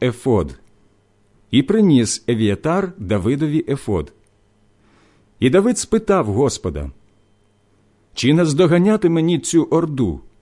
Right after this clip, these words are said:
чи я її дожену?» І сказано йому: «Наздоганяй,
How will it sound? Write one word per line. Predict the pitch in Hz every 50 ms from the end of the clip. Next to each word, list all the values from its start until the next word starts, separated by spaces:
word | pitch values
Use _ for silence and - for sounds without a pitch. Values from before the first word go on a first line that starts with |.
| _ _ _ _
чи | - - 131
я | 135 143 185 190 170
її | 160 151 135 143 135 117 90 - -
дожену?» | 80 85 123 127 123 127 123 160 214 190 113 - - _ _ _ _ _ _ _ _ _ _ _ _ _ -
І | - 135
сказано | 175 - - - 156 143 135 127 123 123 120 120
йому: | 117 117 117 117 113 110 107 110 - _ _ _ _ _ _ _ _ _ _ _ _ _ _ -
«Наздоганяй, | 82 82 90 104 90 87 127 123 120 131 139 170 185 131 92 78